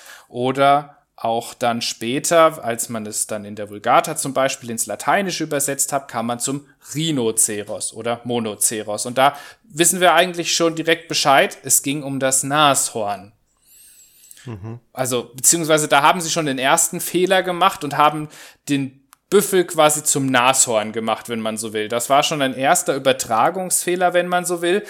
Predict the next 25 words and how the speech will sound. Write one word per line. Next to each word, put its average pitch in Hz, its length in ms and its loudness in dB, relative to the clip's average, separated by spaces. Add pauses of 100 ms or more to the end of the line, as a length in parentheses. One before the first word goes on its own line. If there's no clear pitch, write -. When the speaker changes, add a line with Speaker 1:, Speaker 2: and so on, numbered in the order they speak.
(180)
Speaker 1:
Und 151 120 -4
dann 202 180 4
kam 202 280 0
unser 170 260 2
lieber 143 300 0
Herr 113 160 -2
Luther 127 500 2 (280)
und 139 220 -6
Luther 185 500 4
las 147 760 4 (420)
Rhinoceros 156 800 0
und 123 260 -8
Monoceros 190 1160 0 (120)
und 135 220 -2
dachte 151 300 2
sich, 139 200 -10
„Mensch, 123 380 0
das 190 220 2
ist - 180 -6
das 151 220 0
Einhorn.“ 123 680 2 (680)
Und 127 260 -10
nur 214 260 4
weil 170 220 6
Luther 156 560 2